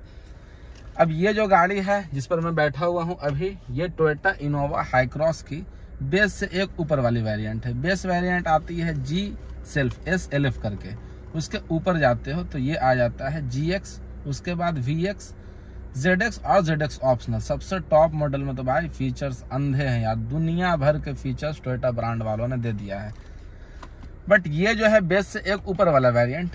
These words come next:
इसमें आपको क्या क्या features देते हैं Toyota वाले, उसके ऊपर बात करते हैं। इससे पहले आपने अपने channel पर देखा होगा normal Innova Krista जो आता है diesel वाला,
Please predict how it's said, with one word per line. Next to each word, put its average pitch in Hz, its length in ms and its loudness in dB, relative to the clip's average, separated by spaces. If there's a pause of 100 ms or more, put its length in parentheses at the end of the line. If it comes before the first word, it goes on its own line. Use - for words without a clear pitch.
इसमें 214 300 0
आपको 202 240 2
क्या 170 200 4
क्या 156 180 2
features 135 360 -4
देते 120 280 -2
हैं 151 100 -4
Toyota 120 340 0
वाले, 113 200 -2 (100)
उसके 175 220 0
ऊपर 123 260 2
बात 104 160 -2 (100)
करते 107 240 -8
हैं। 110 180 -4 (460)
इससे 196 200 2
पहले 202 280 8
आपने 165 300 4
अपने 185 240 2
channel 175 260 2
पर 175 120 -2
देखा 165 320 -2
होगा 165 280 0
normal 151 480 0
Innova 151 420 0
Krista 143 400 -2
जो 147 120 0
आता 120 260 0
है 165 180 -4 (340)
diesel 131 340 2
वाला, 123 240 0